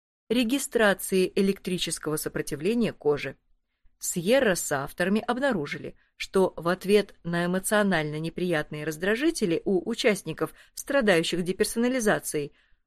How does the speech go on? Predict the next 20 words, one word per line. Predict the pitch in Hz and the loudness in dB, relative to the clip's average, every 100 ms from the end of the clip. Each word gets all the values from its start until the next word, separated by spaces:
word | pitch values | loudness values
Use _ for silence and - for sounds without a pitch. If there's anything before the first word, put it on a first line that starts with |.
| _ | _
отмечалось | 160 - 156 - 151 170 214 - _ _ | -10 -6 -6 -2 0 2 0 -6 _ _
снижение | - - 160 143 214 277 214 - | -10 -4 -2 0 0 2 -2 -2
интенсивности | 170 170 170 - 262 254 180 - 151 147 - _ | -4 -4 -4 -4 -2 -2 -2 -4 -6 -8 -14 _
и | 220 240 - _ - | -2 -2 -4 _ -4
увеличение | 202 170 160 165 - 233 226 220 - | -2 0 -2 0 2 2 4 2 -2
задержки | 190 240 214 185 - 233 | 0 2 4 2 0 -2
реакции | 240 185 - - 202 | 0 0 -2 0 2
электрической | 214 - 185 170 - | 2 -2 -6 -4 -6
проводимости | 175 190 190 208 233 - | -2 0 0 0 -2 -2
кожи | 269 - 190 160 151 - - - | 0 6 6 6 -2 -6 -20 -4
по | 233 | -4
сравнению | - 277 240 190 180 208 | 2 2 4 2 2 -2
с | - | -2
людьми | 254 262 339 - _ | -2 0 -2 -4 _
с | - | -6
тревожными | 170 180 180 170 165 | 0 2 2 0 0
расстройствами | 165 185 - 302 - 233 214 214 | -2 -2 0 0 2 2 2 2
и | 320 320 - | 0 0 -8
здоровыми | 175 170 160 202 208 202 | -6 0 2 2 0 0
добровольцами. | 190 190 175 156 - - 135 | 0 0 0 0 -4 -10 -12